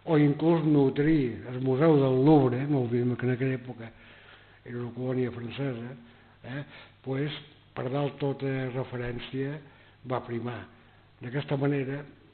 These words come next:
hi ha molt pocs planos, molt poques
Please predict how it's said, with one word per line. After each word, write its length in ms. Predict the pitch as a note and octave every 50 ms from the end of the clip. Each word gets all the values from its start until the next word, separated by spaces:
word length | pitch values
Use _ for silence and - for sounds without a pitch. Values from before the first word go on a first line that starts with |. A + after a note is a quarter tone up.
| _ _ _ _ _
hi 140 | - - C3+
ha 40 | B2+ B2
molt 200 | C3+ C3 A#2+ G#2 -
pocs 200 | A#2+ G#2 F#2 - - -
planos, 560 | D3+ D#3 D3+ D3 C#3 C#3 C#3 D3 D3 C#3+ D3 - C3
molt 220 | B2+ C3 B2+ A#2 -
poques 240 | C3 B2 - -